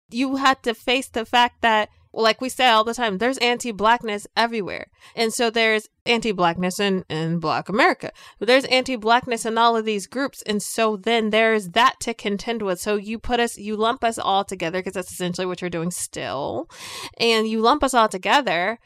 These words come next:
So it erases the individual struggles that we all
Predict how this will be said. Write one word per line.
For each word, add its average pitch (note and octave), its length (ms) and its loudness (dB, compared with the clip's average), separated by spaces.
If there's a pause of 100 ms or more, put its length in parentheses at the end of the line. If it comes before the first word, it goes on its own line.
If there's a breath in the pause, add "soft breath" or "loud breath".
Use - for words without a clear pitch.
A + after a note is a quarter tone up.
(280)
So B3+ 260 2
it A#3+ 120 6
erases A3+ 800 4
the G3 320 -4
individual G#3 680 0
struggles G#3+ 460 0
that G3 200 2
we G3+ 240 0
all F#3 440 6